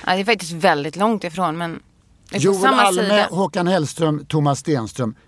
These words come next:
Speaker 2: Den typen av musik skulle fan aldrig kunna skapas utav en människa från östkusten. Håller du inte med om det?
Speaker 1: Mm, jo, men, eh,
Speaker 2: Alltså,
Speaker 1: de
Speaker 2: det är
Speaker 1: här
Speaker 2: omöjligt.
Speaker 1: har ju
Speaker 2: Det finns
Speaker 1: försökt.
Speaker 2: inte här,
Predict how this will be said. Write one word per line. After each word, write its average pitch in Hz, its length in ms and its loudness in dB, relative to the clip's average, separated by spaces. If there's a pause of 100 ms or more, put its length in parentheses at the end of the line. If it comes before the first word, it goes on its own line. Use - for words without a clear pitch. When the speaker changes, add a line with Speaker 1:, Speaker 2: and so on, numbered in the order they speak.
(140)
Speaker 2:
Den 170 360 0
typen 135 340 0
av 123 100 2
musik 113 460 -2
skulle 117 240 0
fan - 420 -4 (120)
aldrig 101 340 -4
kunna 107 240 -2
skapas - 800 -2 (380)
utav 147 340 2
en 139 100 2
människa 107 340 0
från 120 160 -2
östkusten. - 580 -2
Håller 143 160 2
du 156 60 4
inte 127 140 -2
med 151 120 2
om 190 80 -4
det? - 240 -8 (120)
Speaker 1:
Mm, 220 320 -2
jo, 269 180 2
men, 240 320 2
eh, 233 60 4
Speaker 2:
Alltså, - 140 2
Speaker 1:
de 180 40 6
Speaker 2:
det - 60 6
är 233 140 4
Speaker 1:
här 165 100 2
Speaker 2:
omöjligt. 190 280 2
Speaker 1:
har 147 60 0
ju - 60 2
Speaker 2:
Det 190 80 2
finns 233 100 0
Speaker 1:
försökt. 202 300 2
Speaker 2:
inte 156 240 -2
här, 104 300 -6